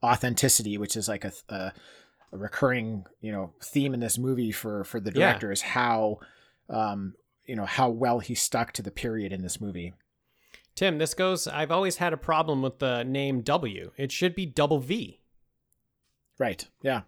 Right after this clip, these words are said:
Speaker 2: Right? Like, that's <laughs> what it is. I've always had a problem with
Speaker 1: It's
Speaker 2: what
Speaker 1: not,
Speaker 2: that's
Speaker 1: <laughs> it's not double,
Speaker 2: It
Speaker 1: it's
Speaker 2: should
Speaker 1: not double U, it's a double
Speaker 2: It's
Speaker 1: V.
Speaker 2: not a double U, it's a double V. It should be called double V.
Speaker 1: You should write somebody a letter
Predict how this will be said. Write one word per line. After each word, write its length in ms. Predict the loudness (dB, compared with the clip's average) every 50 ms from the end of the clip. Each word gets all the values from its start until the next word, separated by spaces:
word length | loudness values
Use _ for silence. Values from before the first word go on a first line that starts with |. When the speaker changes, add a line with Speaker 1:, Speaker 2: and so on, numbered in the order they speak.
| _ _ _ _ _ -4
Speaker 2:
Right? 320 | 0 0 2 4 4 4
Like, 220 | 4 2 0 2 4
that's 220 | 2 2 2 2
<laughs> 60 | 4 6
what 160 | 6 6 6
it 220 | 6 6 6 6 4
is. 140 | 4 4 4
I've 120 | 4 6
always 200 | 6 6 6 6
had 140 | 6 4 4
a 60 | 4
problem 380 | 6 8 8 10 10 8 6 4
with 140 | 4 4 4
Speaker 1:
It's 80 | 4
Speaker 2:
what 60 | 6 6
Speaker 1:
not, 200 | 8 6 6 6
Speaker 2:
that's 400 | 4 2 4 4 4 4 4 4
Speaker 1:
<laughs> 0 |
it's 180 | 2 2 2 0
not 120 | 0 0
double, 260 | 2 2 2 2 0 -2
Speaker 2:
It 60 | -4 -6 -6
Speaker 1:
it's 160 | -6 -4 0
Speaker 2:
should 60 | 2
Speaker 1:
not 140 | 2 4 4
double 220 | 4 2 2 2 2
U, 220 | 6 8 8 6
it's 160 | 6 2 -2
a 40 | -2
double 180 | -2 0 0 2
Speaker 2:
It's 100 | 4 4
Speaker 1:
V. 40 | 6
Speaker 2:
not 120 | 6 6
a 40 | 8
double 280 | 8 10 10 10 8
U, 220 | 8 8 8 8 8
it's 120 | 8 6
a 40 | 6
double 280 | 6 6 8 10 8 8
V. 360 | 8 4 2 2 2 2 0
It 80 | 2 6
should 180 | 6 6 6
be 80 | 6 4
called 320 | 4 4 4 4 4 4
double 220 | 4 6 6 6 4
V. 300 | 2 -2 -10 -12 -14 _ 0
Speaker 1:
You 100 | 2 4
should 160 | 6 8 10 10
write 180 | 10 10 8
somebody 240 | 6 4 4 4 2
a 80 | 2 0
letter 400 | 0 0 0 -2 -2 -6 -10